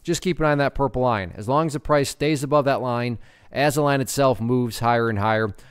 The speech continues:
then the bulls are in full health, the bulls are in full control. How are you gonna best visualize that? Again, yeah, staying above ninety would be great,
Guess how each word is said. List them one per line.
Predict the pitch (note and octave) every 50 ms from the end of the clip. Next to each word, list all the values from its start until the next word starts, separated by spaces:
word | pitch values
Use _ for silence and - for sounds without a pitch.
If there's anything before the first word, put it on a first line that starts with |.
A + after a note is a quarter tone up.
| - -
then | - A2+
the | A#2 G#2+
bulls | F#2+ C3 C#3 C#3+ A#2+
are | C3
in | C3 B2
full | - - C#3 C#3
health, | A#2 B2 B2+ B2+ A#2+
the | - A2+
bulls | G2 A#2+ B2 A#2+ A#2+
are | B2+
in | A#2+
full | - - C3 B2+
control. | A#2 - A#2+ - - A#2+ A#2 A2+ A#2 G#2+ - - - - - -
How | - C#3+
are | D3+
you | D3
gonna | C#3+ C#3+
best | C3+ C3+ G2+
visualize | G2+ B2+ B2 G#2 A#2 A2 G2+ F#2+
that? | F#2+ G#2 G2 -
Again, | C#3+ C#3+ D3 D#3+ D3
yeah, | C#3+ B2+ G#2+
staying | - - C#3+ C#3+ C#3+
above | C3 C#3 C#3 A#2
ninety | B2+ C3+ C3+ C#3 C3+ C3
would | A#2+ B2 G#2+
be | F#2+ A#2+
great, | G#2+ G#2 B2+ C3+ C3+ C#3 C#3 -